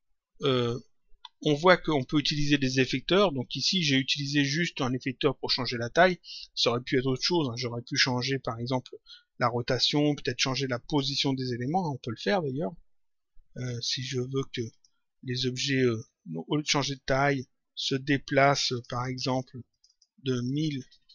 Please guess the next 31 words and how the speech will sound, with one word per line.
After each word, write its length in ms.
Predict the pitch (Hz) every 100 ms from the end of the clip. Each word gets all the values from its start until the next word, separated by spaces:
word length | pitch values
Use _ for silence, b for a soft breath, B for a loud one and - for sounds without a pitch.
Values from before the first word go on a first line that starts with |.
| -
centimètres 720 | - - 143 - 135 131 135 -
sur 280 | - 127
l'axe, 420 | 120 117 - - 135
euh, 400 | 123 120 120 123 - _ B B B B -
l'axe 300 | 127 - 127
Z. 360 | 131 180 170 151 - - - _ _ _ _ _ _ _ _ _ _
Voilà, 220 | 139 147 -
paf. 360 | - 170 - - _ _ _ _ _ -
Alors 120 | - -
ça 120 | 131
fait 120 | 135
des 80 | 131
choses 240 | - 147
bizarres 320 | 139 139 156
parce 160 | - 117
qu'ils 140 | 135
sortent 200 | - 120
complètement 500 | - 147 147 - 131
du 100 | 123
truc, 340 | - 190 214 - B B B -
mais, 220 | 151 160
euh, 360 | 135 127 123 120
vous 80 |
voyez 180 | 123 170
que 140 | - -
ça 280 | - -
s'est 160 | 123 139
déplacé 380 | 123 120 120 165
de 60 |
mille 140 | 156 147
centimètres. 600 | - 139 - 117 92 -